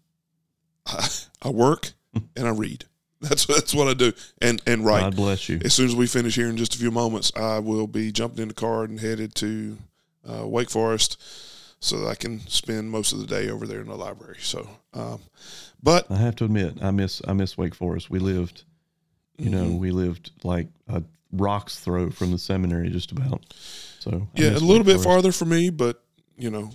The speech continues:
Speaker 1: it'll take me about thirty minutes to get up there today. But, uh, it, it's interesting.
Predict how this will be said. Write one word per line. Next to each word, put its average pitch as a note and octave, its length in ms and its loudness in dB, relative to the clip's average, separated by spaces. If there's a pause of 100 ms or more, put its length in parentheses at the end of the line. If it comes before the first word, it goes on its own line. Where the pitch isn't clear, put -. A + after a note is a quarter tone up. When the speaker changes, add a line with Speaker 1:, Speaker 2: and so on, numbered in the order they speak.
Speaker 1:
it'll D3 160 -4
take G#2+ 160 -4
me G#2+ 60 -10
about G#2 160 -8
thirty G2+ 200 -8
minutes G#2+ 260 -10
to A2+ 100 -10
get A2 40 -8
up A2 80 -12
there A2+ 140 -10
today. A2+ 300 -10 (400)
But, A#2 300 -8
uh, A2+ 180 -8 (1200)
it, - 160 -4
it's C3 160 2
interesting. D#3+ 460 0